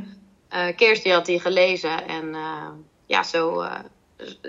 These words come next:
stuurde mij daar een berichtje over. En, eh, ehm,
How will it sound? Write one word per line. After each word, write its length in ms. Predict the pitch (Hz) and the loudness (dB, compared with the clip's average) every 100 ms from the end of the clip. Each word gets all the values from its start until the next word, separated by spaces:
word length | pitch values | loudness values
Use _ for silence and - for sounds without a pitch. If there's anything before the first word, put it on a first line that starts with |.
| - | -6
stuurde 260 | - 185 190 | 0 2 2
mij 200 | 190 180 | 4 4
daar 140 | 180 | 4
een 80 | 170 | 2
berichtje 380 | 170 202 - 196 | 2 0 -2 -2
over. 340 | 190 170 165 | 0 0 0
En, 300 | - 165 165 | -2 -4 -6
eh, 220 | 165 165 - - _ _ - _ _ _ | -8 -8 -10 -12 _ _ -20 _ _ _
ehm, 480 | - 160 156 156 160 | -10 -8 -8 -12 -12